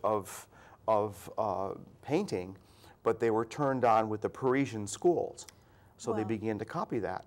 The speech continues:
Speaker 2: Mm-hmm. And, and,
Speaker 1: Yeah.
Speaker 2: and today, um, I was reading how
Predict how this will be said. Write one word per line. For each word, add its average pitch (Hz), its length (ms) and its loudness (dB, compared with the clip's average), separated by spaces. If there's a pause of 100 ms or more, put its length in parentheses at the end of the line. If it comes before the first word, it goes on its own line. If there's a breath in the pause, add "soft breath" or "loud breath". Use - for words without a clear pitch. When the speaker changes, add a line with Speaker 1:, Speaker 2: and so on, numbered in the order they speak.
Speaker 2:
Mm-hmm. 220 340 -6 (360)
And, 214 380 -2
and, 208 160 -2
Speaker 1:
Yeah. 117 220 -2 (140)
Speaker 2:
and 202 280 -4
today, 214 760 -2
um, 185 440 -6
I 185 160 -6
was 185 240 -8
reading 185 340 -6
how 175 400 -6